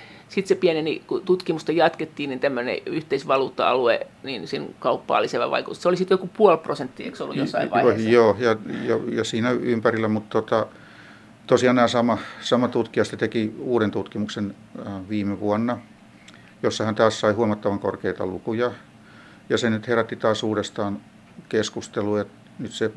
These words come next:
Speaker 2: uusi keskustelukin, niin hyvin usein päädytään siihen, että joko se on hyvin pieni se, ö,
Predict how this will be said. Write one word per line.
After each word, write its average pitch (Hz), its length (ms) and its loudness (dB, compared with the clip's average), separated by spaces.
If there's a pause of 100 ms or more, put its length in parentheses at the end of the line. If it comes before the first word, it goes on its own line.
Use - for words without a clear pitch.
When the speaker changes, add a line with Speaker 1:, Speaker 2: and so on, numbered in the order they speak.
(200)
Speaker 2:
uusi 117 220 -6
keskustelukin, 104 680 -6
niin 101 160 -6
hyvin 110 200 -2
usein 117 300 0
päädytään 107 460 2
siihen, 101 260 -6
että 98 180 -8
joko 107 200 -2
se 107 120 -8
on 104 120 -2
hyvin 107 180 -2
pieni 107 360 -2 (240)
se, 110 200 0
ö, - 360 -6